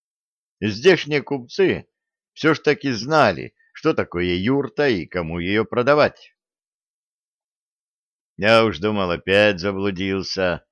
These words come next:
натянул вожжи ведун перед гостеприимно распахнутыми воротами, в которые поворачивала утоптанная грунтовка.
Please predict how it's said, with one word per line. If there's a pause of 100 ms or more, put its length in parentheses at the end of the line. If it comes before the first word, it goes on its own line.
(580)
натянул
вожжи
ведун (440)
перед
гостеприимно
распахнутыми
воротами, (420)
в
которые
поворачивала
утоптанная
грунтовка.